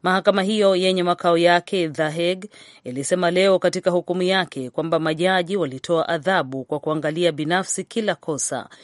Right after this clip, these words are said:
ambapo kama wangejumuisha pamoja, kifungo cha jumla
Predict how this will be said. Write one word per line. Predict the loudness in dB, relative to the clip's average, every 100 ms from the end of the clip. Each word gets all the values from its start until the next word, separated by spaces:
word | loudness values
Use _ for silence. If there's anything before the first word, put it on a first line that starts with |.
| -20 -16 -12
ambapo | -6 -4 -2 -2
kama | -2 -2 0
wangejumuisha | -2 -4 -4 -4 -2 -2 -4
pamoja, | -4 -4 -2 0 0
kifungo | -2 -6 -6 -4 -4
cha | -6
jumla | -4 -2 -2 -4 -6